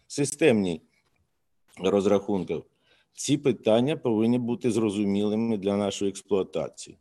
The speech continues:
На жаль, сьогодні ми не ведемо повністю ц-, цільового і комплексного, е, підготовки, навчання нашого персоналу на всіх рівнях.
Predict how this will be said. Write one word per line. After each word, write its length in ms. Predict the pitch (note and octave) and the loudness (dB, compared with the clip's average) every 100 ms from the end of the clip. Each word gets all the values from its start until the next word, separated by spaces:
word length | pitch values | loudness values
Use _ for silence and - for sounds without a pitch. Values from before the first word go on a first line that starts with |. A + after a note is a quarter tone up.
| _ | _
На 240 | - G2+ G#2 | -8 -2 -2
жаль, 280 | G2 D3+ | 2 0
сьогодні 480 | E3+ - A2 C3+ C3 | 0 -2 -2 -2 0
ми 120 | A2+ | 0
не 140 | B2 B2+ | 0 2
ведемо 500 | B2 A#2+ A2+ G2+ E2+ - | 2 2 2 2 0 -2
повністю 560 | B2 B2+ A2 F#2 - | 0 2 0 -2 -8
ц-, 380 | E2+ - - G2 | -12 -14 -10 -10
цільового 840 | - - G#2+ G#2 B2+ C3+ A2 F#2+ - - _ _ | -6 -4 0 0 2 2 2 0 -6 -20 _ _
і 360 | - G#2 G#2+ G2+ - - _ _ - D#2+ | -2 2 2 0 -6 -20 _ _ -14 -2
комплексного, 880 | C3 D3 A#2+ A2+ - A2 G2+ F#2+ - _ _ - | 2 2 2 -4 -2 0 0 -2 -6 _ _ -4
е, 300 | F#2+ G2 G2 - - | 0 4 2 0 -10
підготовки, 840 | - C3+ A#2+ B2+ - C#3+ D3+ - G#2 | -2 2 4 4 4 2 2 0 2
навчання 640 | A2+ G2+ - A#2 C3 C3+ | 2 2 0 2 2 2
нашого 400 | A#2+ A2+ - G#2+ | 2 0 0 0
персоналу 580 | - G#2+ - A#2 C#3 B2+ | 2 0 0 0 2 2
на 100 | A#2 | 0
всіх 320 | A2+ C#3+ - | -2 -6 -4
рівнях. 340 | F#2 C#2+ - | -6 -8 -12